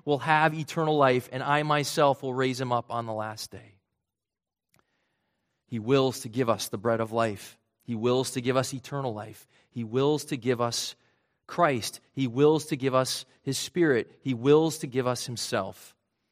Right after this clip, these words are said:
He brings us to where we <laughs> otherwise wouldn't go, because naturally speaking,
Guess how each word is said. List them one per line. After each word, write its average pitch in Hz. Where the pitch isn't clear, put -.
He 143
brings 143
us 139
to 139
where 139
we 131
<laughs> 123
otherwise 120
wouldn't 120
go, 101
because 104
naturally 139
speaking, 143